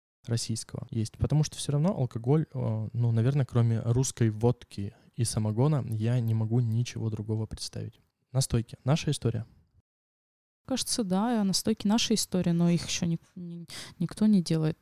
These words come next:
Speaker 2: э, в таких, э, больших объёмах. Есть вот там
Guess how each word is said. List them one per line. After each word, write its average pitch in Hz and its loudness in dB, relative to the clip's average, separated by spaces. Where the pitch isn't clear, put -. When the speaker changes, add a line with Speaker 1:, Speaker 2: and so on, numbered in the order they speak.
Speaker 2:
э, 156 -6
в - -18
таких, - -10
э, - -10
больших 175 2
объёмах. 165 6
Есть 185 2
вот 151 -8
там 147 -4